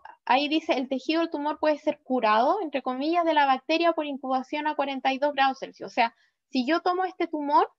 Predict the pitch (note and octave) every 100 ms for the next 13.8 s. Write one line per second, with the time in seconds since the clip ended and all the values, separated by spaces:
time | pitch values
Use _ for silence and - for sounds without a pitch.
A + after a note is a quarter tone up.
0 | _ _ _ _ _ - D4+ F#4 G#4 A4
1 | C#4+ C4+ - D#4+ E4 E4+ D#4+ D#4 D#4 D4
2 | D#4 D#4+ D#4+ D#4+ - B3 B3 A#3+ C#4+ D#4
3 | D#4 - E4+ F#4 F4+ G4+ G#4 D#4+ C#4+ C#4+
4 | D4+ D#4 D4+ C4+ C4 D4 E4 F4 F#4 F#4
5 | - - C4+ C#4+ C#4+ C#4+ C#4 C4+ B3+ C4
6 | B3+ _ _ _ _ _ A3+ A#3 C#4 D4+
7 | D4+ - _ _ _ _ _ _ - A#3+
8 | B3 A#3+ A#3 A#3 - - A#3 A#3+ A#3 A#3
9 | - E4+ E4 A#3+ F4 _ - A#3+ A#3 B3
10 | - E4 F#4+ F#4+ C4 - G#4 _ _ _
11 | _ - F4+ F#4+ A4+ - - D4 - F4
12 | F4 D#4+ E4 F4+ - C4 C4+ B3+ _ _
13 | _ B3 - D4+ D4 D4 E4+